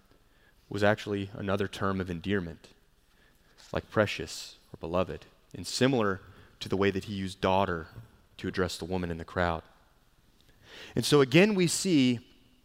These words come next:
that the prayer Jesus answers isn't the prayer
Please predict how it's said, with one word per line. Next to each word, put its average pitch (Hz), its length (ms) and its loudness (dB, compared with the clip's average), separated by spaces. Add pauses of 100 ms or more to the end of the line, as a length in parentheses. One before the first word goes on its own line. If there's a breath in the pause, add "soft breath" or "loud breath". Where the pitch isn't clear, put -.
(640 loud breath)
that 117 160 4
the 123 80 0
prayer 165 520 2
Jesus 127 640 -2
answers 120 800 0 (760)
isn't 170 380 4
the 160 80 0
prayer 117 640 4